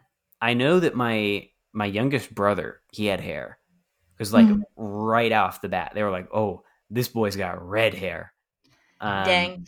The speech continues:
Speaker 1: yeah, he had, like, that, like, flaming red.
Speaker 2: Assigned ginger at birth.
Speaker 1: Yeah. <laughs> Yes. Um, but yeah, I, uh, there's that great Tim Minchin song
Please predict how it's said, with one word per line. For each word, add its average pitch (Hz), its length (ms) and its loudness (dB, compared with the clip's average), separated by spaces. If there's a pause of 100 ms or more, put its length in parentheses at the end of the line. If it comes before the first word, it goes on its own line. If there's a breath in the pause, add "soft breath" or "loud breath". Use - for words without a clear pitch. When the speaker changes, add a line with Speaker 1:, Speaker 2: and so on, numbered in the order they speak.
Speaker 1:
yeah, 95 220 0
he 104 140 0
had, 120 160 4
like, 98 160 0
that, 95 180 0
like, 90 180 -8
flaming 104 720 -2
red. 95 160 -2
Speaker 2:
Assigned 190 580 -2
ginger 180 400 -10
at 170 240 -6
birth. 175 300 -10
Speaker 1:
Yeah. - 960 -2
<laughs> - 40 -20 (1700 loud breath)
Yes. - 520 0 (540 loud breath)
Um, 107 720 2 (1200)
but 110 80 -4
yeah, 101 180 4
I, 113 140 6
uh, 104 400 4 (1080)
there's 113 160 -4
that 107 200 4
great 110 300 2
Tim 104 300 0
Minchin 92 400 0
song 87 480 -2